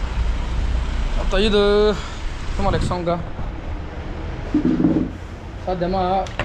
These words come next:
मूड कसा खराब झाला सांग तुम्हाला. एक तर ते सहा महिने खराब झालंय, दुसरी गोष्ट रोड खराब लागलाय. केदारनाथ, अ, उघडणार आहे तीन तारखेला, दोन तारखेला.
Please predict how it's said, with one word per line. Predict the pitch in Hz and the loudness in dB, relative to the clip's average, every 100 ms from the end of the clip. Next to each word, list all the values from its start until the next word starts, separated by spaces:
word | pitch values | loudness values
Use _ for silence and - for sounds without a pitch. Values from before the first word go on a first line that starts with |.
| - | -2
मूड | 165 202 | 2 2
कसा | 196 214 | 2 0
खराब | 165 170 170 | 2 2 4
झाला | 151 151 | 4 4
सांग | 160 | 2
तुम्हाला. | 160 165 127 107 - - - - - - - - - - - | 0 -2 -2 -4 -8 -8 -8 -10 -8 -8 -6 -6 -6 -4 0
एक | 156 | 2
तर | 185 | 2
ते | 190 | 2
सहा | - 202 | 2 2
महिने | 220 214 165 - - - - - - | 4 0 -2 -6 -8 -8 -8 -8 -4
खराब | 165 | 0
झालंय, | 202 202 - - - - - - - - - - | 2 2 0 -4 -4 -2 -2 -2 -2 -2 -2 0
दुसरी | - - 190 | 0 0 2
गोष्ट | 214 175 | 0 0
रोड | 156 202 | 2 2
खराब | 190 156 160 | 2 0 2
लागलाय. | 170 175 190 190 - - - - - - - | 2 2 0 -4 -8 -6 -6 -4 -2 -2 0
केदारनाथ, | 175 185 196 196 190 - - 196 | 2 2 2 2 -2 -4 -4 0
अ, | 190 185 185 180 | 2 2 2 2
उघडणार | 190 196 180 180 | 2 0 2 0
आहे | 165 - | 0 -2
तीन | 196 190 | -2 0
तारखेला, | 190 165 160 | 0 0 0
दोन | 165 170 | 0 0
तारखेला. | 175 170 151 | 0 0 -2